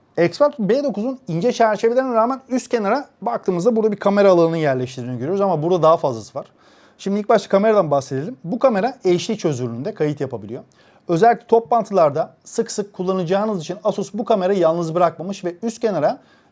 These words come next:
e, dört tane de mikrofon yerleştirmiş. Bu mikrofonlar A I gürültü önleyici ses teknolojisiyle donatılmış durumda. Böylece gireceğiniz toplantılarda, görüntülü görüşmelerde çevre gürültüsü minimize ediliyor ve daha kuvvetli bir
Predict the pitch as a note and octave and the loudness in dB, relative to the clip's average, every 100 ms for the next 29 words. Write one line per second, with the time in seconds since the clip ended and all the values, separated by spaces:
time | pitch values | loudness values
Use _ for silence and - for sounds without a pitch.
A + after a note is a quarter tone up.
0 | - B2+ B2+ G#3 A3+ - E3+ F#3 B3+ B3+ | -8 -4 2 2 4 0 0 0 -2 -2
1 | C#3+ C3 D3+ - D#3 B2 G2 F#2+ - - | -8 -4 -4 -4 -6 -6 -12 -16 -20 -20
2 | A2+ - G3+ D4+ C4 A#3 A3+ A3 D4 D#4 | -20 -8 -4 -4 0 0 0 -2 -4 -8
3 | _ E3 F3+ A#3 F#3 G3 G3+ A3+ F#3 C#3 | _ -2 0 2 2 0 0 -2 -2 -4
4 | B2+ G#3+ B3 _ _ _ - G#3+ - F3+ | -4 -6 -8 _ _ _ -2 -2 -2 -6
5 | - C3+ C3 G3+ D3+ B2+ B2 A2+ A2 G#2+ | -6 -6 -4 -4 -4 -6 -10 -14 -18 -8
6 | D#3 C4 A3+ B3 - _ _ _ _ C3 | 0 2 2 -2 -4 _ _ _ _ -4
7 | D#3 F#3+ A3+ D4 - G3+ G3 D3+ C3+ B2+ | 0 0 0 -2 0 -2 0 -4 -4 -6
8 | A#2 A#2+ C#3 D3+ F#3 D#3+ B2+ - A#2+ G#2 | -8 -4 -4 -4 -4 -2 -4 -6 -10 -8
9 | G#2+ G#3 - _ _ - D#3 D#3 A#3+ A#3 | -6 -6 -6 _ _ -8 -2 2 2 2
10 | A3 F3 - C4 C4 _ _ C3+ D3+ F3 | -2 -4 -6 -6 -6 _ _ -4 -2 0
11 | G3 C4 G3 F3 B3+ C#4+ G3+ D3 B2 C#3+ | -2 -4 -4 -2 -2 0 -2 -2 -4 -2
12 | B3+ - G3 E3+ E3+ A#3+ | -2 -2 -4 -4 -4 -4